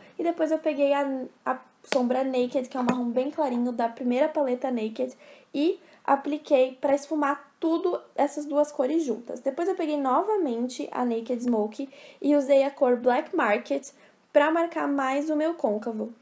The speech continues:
que é uma sombra preta. Ela é quase preta, ela é um tom de chumbo bem escuro.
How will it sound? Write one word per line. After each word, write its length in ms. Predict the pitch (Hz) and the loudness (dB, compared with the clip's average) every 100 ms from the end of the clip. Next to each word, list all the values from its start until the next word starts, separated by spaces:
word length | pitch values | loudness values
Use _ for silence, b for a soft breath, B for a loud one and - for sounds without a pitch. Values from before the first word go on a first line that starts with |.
| - | -10
que 120 | 254 | -4
é 20 | |
uma 160 | 247 254 | -2 -2
sombra 340 | 262 240 269 | -2 -2 -2
preta. 600 | 269 285 240 247 285 320 - _ _ _ _ _ _ - - _ b b b | 0 2 2 2 -2 -4 -8 _ _ _ _ _ _ -18 -18 _ b b b
Ela 180 | 262 269 | 0 2
é 140 | 285 - _ _ _ | 0 -4 _ _ _
quase 340 | - 415 440 392 | 2 4 4 2
preta, 380 | - 254 262 285 | 4 2 2 0
ela 140 | 269 | -2
é 40 | |
um 120 | 269 277 | -4 -4
tom 200 | 269 262 | -2 -2
de 120 | 294 | -4
chumbo 500 | - - 254 254 262 | -6 -4 -2 -2 -2
bem 260 | 262 247 | 0 0
escuro. 460 | 311 - - 226 - | -2 -6 -8 -8 -10